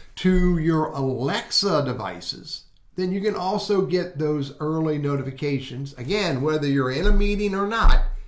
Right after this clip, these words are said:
get those early notifications through your Alexa device. So there's lots of ways for you to be notified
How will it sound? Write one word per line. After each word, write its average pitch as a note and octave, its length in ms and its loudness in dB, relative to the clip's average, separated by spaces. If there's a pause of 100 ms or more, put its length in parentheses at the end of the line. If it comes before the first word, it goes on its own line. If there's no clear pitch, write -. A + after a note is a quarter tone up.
(400)
get E3 200 -2
those D3+ 300 0
early D3+ 300 -2
notifications C3 680 -4
through C3 180 -6
your B2+ 220 -6
Alexa A#2 600 -8
device. - 580 -16 (420)
So D#3+ 180 -2
there's C#3+ 180 0
lots F3 520 -2
of G#3+ 200 2
ways C#3 640 0
for C#3 140 -8
you D3 260 0
to C#3 60 0
be C#3 220 0
notified C3 800 -4